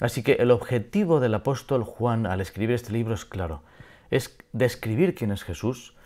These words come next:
que la gente lo conozca y gracias a eso que todo el mundo se pueda salvar. Se van a presentar diferentes señales, que es la forma que tiene Juan de decir los milagros, y en ese sentido no es un milagro cualquiera, sino que las señales que aparecen en el Evangelio de Juan son evidencias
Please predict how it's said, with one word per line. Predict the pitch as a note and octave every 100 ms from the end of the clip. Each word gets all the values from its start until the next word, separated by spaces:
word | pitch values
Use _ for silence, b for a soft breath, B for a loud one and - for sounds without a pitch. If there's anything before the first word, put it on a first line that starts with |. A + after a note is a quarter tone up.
| b b -
que | G2+
la |
gente | F2+ D#3 F3 C#3
lo | G#2+
conozca | F#2+ F2+ G2 - A#2+ -
y | G#2+
gracias | G2+ A#2 B2+ A2
a |
eso | F2+ - G#2
que | G2
todo | A2 G#2+
el |
mundo | F#2+ G2+ A2+ A#2 B
se | - F#2
pueda | G2+ F#2+
salvar. | - F2+ F2+ - B B B B B B B B
Se | -
van | B2+ E3
a | D#3+
presentar | A#2+ B2 C#3 D3
diferentes | C3 A#2 G#2+ G2+ G#2 - - _
señales, | - - G2 F#2+ A2+ C#3+ F#3+ - -
que | -
es | G#2
la | G2
forma | G#2+ A#2+ C3
que | G#2+
tiene | G2+ F#2
Juan | - A#2+ F#3+
de | D3
decir | A2 F#2+ A2+
los | G#2+
milagros, | F#2 F#2+ C3 F3 G#3+ - B B B B B -
y | C#3 B2+
en | D3
ese | F3
sentido | E3+ C3+ A#2+ C#3+ D#3 - - _ _ _ - -
no | C3+ C#3+
es | C#3+
un | A#2+
milagro | A2 A2 G2+
cualquiera, | G2 G2 A#2+ B2+
sino | A2+ G#2+ G2+
que |
las | G2 G2
señales | - G#2 F#2 B2+ D#3 D3
que | A2
aparecen | G#2 G#2 A2+
en |
el | G2+
Evangelio | F2+ F#2+ G#2 F#2+
de | -
Juan | G2+ G2+
son | - F#2+ F2+ -
evidencias | G#2+ G#2 A2 G2+ - A#2 A#2